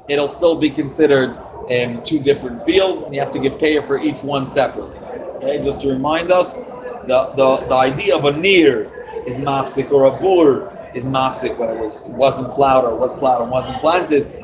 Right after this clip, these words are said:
That's only if it's a sada ketana, that, that it has kishloisha tlamim shel pasiach, which is, uh, cracks in the ground. But if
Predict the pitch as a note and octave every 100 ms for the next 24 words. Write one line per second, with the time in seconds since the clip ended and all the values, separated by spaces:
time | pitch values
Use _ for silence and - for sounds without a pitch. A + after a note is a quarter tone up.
0 | - C3 C3 - F3+ F#3 D#3+ C#3+ C3+ C#3
1 | E3 D3+ C#3+ - E3+ D#3+ C#3 G2+ - _
2 | - - - - - - - - - -
3 | - - - A#2+ B2 - B2+ B2 C3+ C#3+
4 | C#3 C3+ - D#3 D3 C3 D3+ D3 C#3 B2+
5 | C3 C3 B2+ E3+ D3+ B2+ C3 C#3 B2+ -
6 | - - B2 B2 - D3+ D3 - C#3+ C3
7 | C#3 D#3+ A#2+ - - - A2+ A#2 G3+ F#3+
8 | D#3+